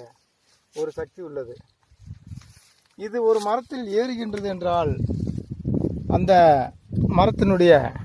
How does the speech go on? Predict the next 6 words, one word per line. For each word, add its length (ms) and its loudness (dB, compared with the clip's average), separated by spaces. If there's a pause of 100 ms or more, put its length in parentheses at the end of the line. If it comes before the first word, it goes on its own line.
(840)
அந்த 200 0
மரத்தினுடைய 680 2
மர-, 260 4
மரத்தினுடைய 800 0
கனிகள், 440 0 (520)
பூக்கள், 420 0